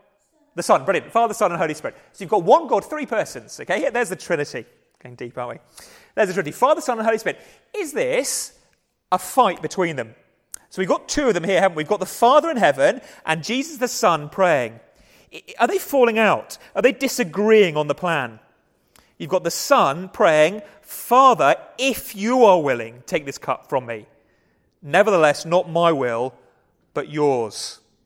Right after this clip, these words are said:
Now, there's only one God. God's only got one will. Okay? The, the Trinity never disagree on anything because there's only one God. It's mysterious, isn't it? Three but one. But there's only one willing God. They have one plan.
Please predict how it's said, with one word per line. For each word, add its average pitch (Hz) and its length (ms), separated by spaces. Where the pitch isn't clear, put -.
Now, 143 80
there's 147 100
only 294 120
one 262 160
God. 208 340
God's 202 180
only 214 120
got 196 160
one 185 280
will. 175 360
Okay? 180 200
The, 185 80
the 170 120
Trinity 254 400
never 196 280
disagree 170 400
on 165 120
anything 147 260
because 220 300
there's 165 120
only 180 140
one 160 560
God. 151 300
It's - 100
mysterious, 185 460
isn't 165 100
it? 139 100
Three 208 280
but 160 120
one. 160 260
But 180 100
there's 165 140
only 269 120
one 202 360
willing 196 260
God. 180 180
They 151 60
have 151 220
one 208 240
plan. 156 420